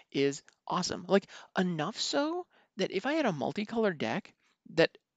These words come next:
had white in it, which I do have a couple, I might actually slot this in. Like, it's clearly designed to fix the mono white card draw problem,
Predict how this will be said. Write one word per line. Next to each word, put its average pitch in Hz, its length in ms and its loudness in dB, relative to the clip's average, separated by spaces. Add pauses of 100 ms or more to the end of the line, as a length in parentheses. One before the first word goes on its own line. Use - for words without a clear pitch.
had 170 400 -2
white 156 320 2 (140)
in 131 100 0
it, 208 180 -2
which 175 220 -2
I - 20 -2
do 175 200 2
have 311 160 4
a - 20 2
couple, - 420 -2 (1400)
I 254 100 6
might 240 380 2
actually 185 240 2
slot 160 220 -2
this 151 180 -4
in. 202 200 0
Like, 143 180 -2
it's 160 160 -2
clearly 277 360 2
designed 143 540 -2 (480)
to 156 380 -2
fix - 680 -6 (520)
the 131 120 -2
mono 143 460 2
white 127 420 0 (240)
card 123 240 6
draw 175 180 6
problem, 247 460 -2